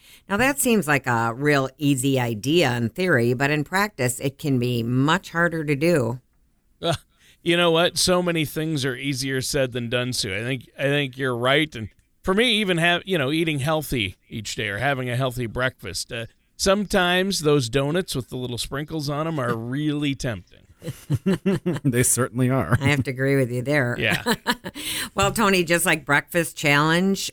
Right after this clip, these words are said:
Speaker 1: uh, retirement strategy can have its own trials and temptations.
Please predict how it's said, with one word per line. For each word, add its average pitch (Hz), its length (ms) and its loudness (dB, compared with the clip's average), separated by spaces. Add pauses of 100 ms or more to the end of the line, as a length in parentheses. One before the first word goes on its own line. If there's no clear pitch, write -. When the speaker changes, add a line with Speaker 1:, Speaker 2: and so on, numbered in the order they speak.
Speaker 1:
uh, 139 440 4
retirement 151 600 2
strategy 135 580 2
can 123 200 -2
have 127 160 2
its 117 160 -4 (160)
own 151 400 2
trials 120 560 2
and 117 280 -2
temptations. 117 920 -2